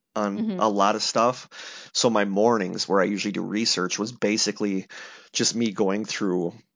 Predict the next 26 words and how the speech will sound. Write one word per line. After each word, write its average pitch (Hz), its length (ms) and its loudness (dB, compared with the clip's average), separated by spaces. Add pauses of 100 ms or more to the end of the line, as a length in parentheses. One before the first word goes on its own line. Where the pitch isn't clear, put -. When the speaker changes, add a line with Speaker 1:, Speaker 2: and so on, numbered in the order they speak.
(180)
Speaker 1:
Reddit 104 300 4
stories 85 540 0
and 87 100 -6
copying 87 380 -4
and 85 80 -8
pasting 92 400 -2
ones 90 180 -2
that - 100 -2
I 90 60 4
want 90 220 -2
to 82 40 -4
save 101 400 0
for 90 280 2
a 90 320 -4 (460)
future - 500 -2
stories 95 680 0
episode. - 720 -6
Speaker 2:
Ooh, 147 340 -6
I 156 120 -2
like 147 220 -6
it. 147 200 -8
Speaker 1:
But 139 120 4
there's 117 180 4
a 110 40 4
lot 107 380 6
of 101 240 0